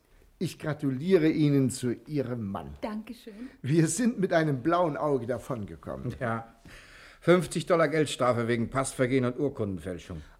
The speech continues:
Speaker 1: Aber ein zweites Mal riskiere ich das nicht.
Speaker 3: Ich auch nicht.
Speaker 2: Mister Stokes?
Speaker 1: Ja?
Speaker 2: Sie haben genug geschafft. Jetzt müssen Sie auch mal ausspannen.
Speaker 1: Ausspannen?
Speaker 2: Ja, ja. Sie sind ein eingefleischter Junggeselle und deshalb brauchen Sie Gesellschaft.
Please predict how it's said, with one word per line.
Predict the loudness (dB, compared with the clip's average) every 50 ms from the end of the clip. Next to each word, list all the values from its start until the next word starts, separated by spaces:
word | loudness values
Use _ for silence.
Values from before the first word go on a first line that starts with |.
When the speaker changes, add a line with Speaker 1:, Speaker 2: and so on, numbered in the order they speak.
| _ _
Speaker 1:
Aber | -6 -4 -4 -2 -4
ein | -4 -6 -8 -8 -10
zweites | -10 -4 -2 -2 -2 0 -2 -4 -4 -2 0
Mal | 0 0 0 0
riskiere | -2 -4 -6 -6 -4 0 2 2 2 2
ich | 0 -2 -4 -4 -4 -6 -6 -4
das | -2 -2 -2 -2 -4 -4
nicht. | -4 -4 -6 -8 -14 -20 -20 -20 _ _ _ _
Speaker 3:
Ich | -10 -8 -8 -8 -12 -14 -14
auch | -12 -12 -12 -12 -12 -12
nicht. | -12 -12 -12 -14 -18 -20 -20 -18 -2 2
Speaker 2:
Mister | 2 2 2 2 0 0 0
Stokes? | -2 -4 -4 -4 -4 -6 -8 -10 -14 -14 -12
Speaker 1:
Ja? | -8 -6 -4 -2 -2 -4 -4 -6 -10 -18 -20 -20 -20 _ _
Speaker 2:
Sie | -4 -2 0 4
haben | 6 6 6 6
genug | 6 6 6 6 4
geschafft. | 2 -6 -10 -12 -14 -14 -16 -20 -20 -20 -20 _ _ _ _ _
Jetzt | -10 -10 0 2
müssen | 4 4 4 4
Sie | 2 0 -4
auch | -6 -6
mal | -6 -8 -6 -4
ausspannen. | -4 -4 -4 -6 -10 -14 -16 -14 -14 -14 -12 -8
Speaker 1:
Ausspannen? | -6 -4 -4 -4 -4 -6 -12 -18 -14 -10 -8 -8 -8 -10 -12 -12 -8 -6 0 2
Speaker 2:
Ja, | 2 2 4 2
ja. | 0 -2 -2 -4 -6 -10 -14 -16 -14 -10
Sie | -4 -2
sind | -2 0 0
ein | 0 0 4
eingefleischter | 4 4 4 4 2 0 0 0 -2 -2 -2 -2 -4 -4 -2 2
Junggeselle | 4 6 6 4 4 0 -6 -6 -6 -6 -6 -6 -8 -12 -14 -8
und | -6 -4 -4
deshalb | -2 -2 -2 -2 -2
brauchen | -4 -6 -6 -6 -8
Sie | -8 -6
Gesellschaft. | -6 -4 -4 -2 -2 -2 -4 -6 -12 -16 -18 -18 -20 -20 -20